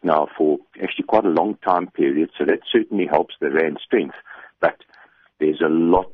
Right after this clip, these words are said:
of enthusiasm behind the rand. I mean, foreigners are piling into our bond market, piling into our share market. They like the new dispensation we have here politically.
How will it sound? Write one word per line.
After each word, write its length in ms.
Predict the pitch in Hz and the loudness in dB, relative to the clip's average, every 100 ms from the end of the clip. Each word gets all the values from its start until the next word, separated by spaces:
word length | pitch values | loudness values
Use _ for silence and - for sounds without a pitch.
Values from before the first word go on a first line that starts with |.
| - | -2
of 280 | 87 71 65 - _ _ _ _ _ _ _ _ _ _ _ _ _ - | -2 -2 -10 -20 _ _ _ _ _ _ _ _ _ _ _ _ _ -6
enthusiasm 880 | 95 - 135 120 92 92 78 80 73 | -4 -2 2 2 4 2 2 0 -2
behind 400 | 73 76 76 76 | 0 0 0 0
the 100 | 71 | -2
rand. 300 | 67 60 62 | -2 -4 -8
I 40 | |
mean, 280 | 65 71 71 - _ - | -4 -4 -4 -8 _ 0
foreigners 540 | 123 113 104 92 90 - | 4 4 2 0 0 0
are 240 | 73 76 - - | 0 2 -2 -6
piling 440 | 95 95 95 87 95 | 0 0 0 -2 -2
into 540 | 87 87 - 80 76 - _ _ _ - | -4 -4 -2 0 0 -6 _ _ _ 0
our 100 | 76 | 0
bond 320 | 76 78 85 | 2 0 0
market, 460 | 76 80 - 80 - - | 0 0 0 -4 -4 -2
piling 400 | 90 92 82 80 | 0 0 -2 -6
into 260 | 78 87 | -2 0
our 120 | 76 73 - | 2 0 -2
share 180 | 82 | -2
market. 420 | 76 71 76 - - - | 0 0 0 -4 -6 -4
They 160 | 73 | -2
like 480 | 71 78 90 - - - - - - | 2 2 0 -4 -14 -20 -20 -20 -8
the 80 | 78 | -4
new 600 | 78 78 82 80 78 76 - _ _ _ _ - | -2 0 2 2 2 -2 -6 _ _ _ _ -4
dispensation 840 | 78 - 78 - 85 - - 71 | -2 -2 -2 2 0 0 -4 0
we 140 | 73 76 | 2 2
have 140 | 73 | 0
here 180 | 76 73 | 0 -2
politically. 800 | - 73 78 90 - 92 87 | -2 -2 0 -2 -2 0 0